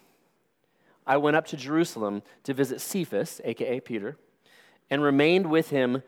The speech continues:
fifteen days." Okay, so that comment there in verse twenty-three, when he says, "Many days had passed," well, it's quite a few days. It was actually a three-year period that I would suggest to you was a three-year period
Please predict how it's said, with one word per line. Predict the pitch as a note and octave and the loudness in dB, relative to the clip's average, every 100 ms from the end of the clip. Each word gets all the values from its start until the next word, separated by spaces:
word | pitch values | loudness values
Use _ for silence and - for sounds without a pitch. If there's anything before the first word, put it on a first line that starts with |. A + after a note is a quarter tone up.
| _ - | _ -16
fifteen | - E3+ - - C3 B2 B2+ - _ A2+ | -2 -2 -2 -2 0 0 -4 -10 _ 0
days." | B2 A#2+ E2+ - - _ - _ _ | 4 4 4 -6 -20 _ -20 _ _
Okay, | D#3 C#3 - | 0 0 -6
so | - D#3 | 0 8
that | F#3 - | 8 6
comment | - - A#3 G3 C3 | -2 2 4 4 4
there | C#3+ C#3+ | 4 4
in | C3+ | 4
verse | D#3+ - | 0 0
twenty-three, | F3 D#3+ C#3 G3 G3 C#3+ | 0 2 0 0 0 2
when | C#3+ | 0
he | D3 | 0
says, | D3+ B2+ | 0 2
"Many | D3 E3+ | 2 2
days | C#3+ C#3+ D#3+ D#3 | 2 4 4 2
had | C#3 - | -4 -2
passed," | D3+ E3+ G3+ E3+ | 2 2 2 -2
well, | F3+ | -2
it's | D#3+ | -4
quite | - G#3+ D3+ | -6 -4 -4
a | |
few | - G#3+ | -4 -6
days. | E3+ A#2 A2 A2 | 0 2 2 -2
It | C#3 | -6
was | C#3 | -2
actually | E3 - D#3 B2+ | -2 -2 -4 -2
a | A#2+ | -4
three-year | - - F#3 G#3+ A3 A3 - - - B2+ D#3 A3+ C4 | -8 -12 -6 -2 -2 -2 -6 -18 -18 -2 2 4 4
period | B3+ - C4+ A3 B2+ B2 | 0 -2 0 2 2 4
that | C#3 | 4
I | D#3 G3+ | 4 4
would | G#3+ | 2
suggest | D#3+ C#3 E3 - | -4 -2 -2 -4
to | F3 | -8
you | G#3 F#3 | -4 0
was | C#3+ C3+ | 0 0
a | C3 | -2
three-year | - F3 G3+ G3 G#3 | -4 -6 -4 0 0
period | - E3+ C3+ A#2 A#2 | 2 2 4 4 2